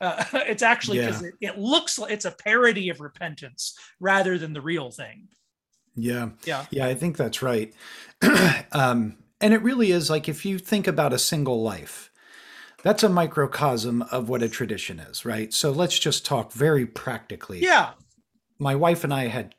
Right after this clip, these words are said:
Speaker 2: had a son. And when he was little, we were teaching him what to do, right? Like, "Oh, you have to be quiet when we're in the movie theater.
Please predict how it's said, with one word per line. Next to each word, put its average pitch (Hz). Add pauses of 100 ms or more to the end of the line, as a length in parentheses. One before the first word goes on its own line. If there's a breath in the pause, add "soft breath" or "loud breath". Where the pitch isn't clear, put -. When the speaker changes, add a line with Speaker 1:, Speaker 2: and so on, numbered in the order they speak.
(140)
Speaker 2:
had 131
a 123
son. 82 (920 loud breath)
And 135
when 139
he 156
was 170
little, 185 (500 soft breath)
we 143
were 185
teaching 175
him 113
what 113
to 180
do, 175 (280)
right? 120
Like, 117
"Oh, 135
you 113
have -
to 127
be 113
quiet 123
when 117
we're 107
in 104
the 104
movie 123
theater. 87